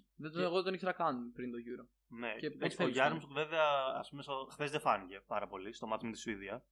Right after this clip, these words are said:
Speaker 2: Δεν ήταν πολύ καλός. Αλλά έκανε πολύ καλά τα πρώτα δύο μάτς. Με Ολλανδία ήταν πολύ καλός ο Γιάρεμτσουκ, σκόραρε και όλα.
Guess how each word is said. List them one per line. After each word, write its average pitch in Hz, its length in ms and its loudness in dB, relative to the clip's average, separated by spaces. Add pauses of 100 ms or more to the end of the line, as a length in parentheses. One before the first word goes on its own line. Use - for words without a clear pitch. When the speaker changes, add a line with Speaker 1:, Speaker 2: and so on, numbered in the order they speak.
Speaker 2:
Δεν 120 140 -4
ήταν 123 120 0
πολύ 101 180 -6
καλός. 95 420 -8 (300)
Αλλά 123 260 0
έκανε 160 220 -2
πολύ 139 220 -4
καλά 151 280 2
τα 143 80 -2
πρώτα 143 180 0
δύο 131 140 0
μάτς. 127 280 4
Με 113 80 -2
Ολλανδία 113 360 2
ήταν 104 160 -4
πολύ 98 160 -8
καλός 95 260 -8
ο 101 40 -18
Γιάρεμτσουκ, 101 340 -8
σκόραρε 104 420 -6
και 123 120 -16
όλα. 127 220 -12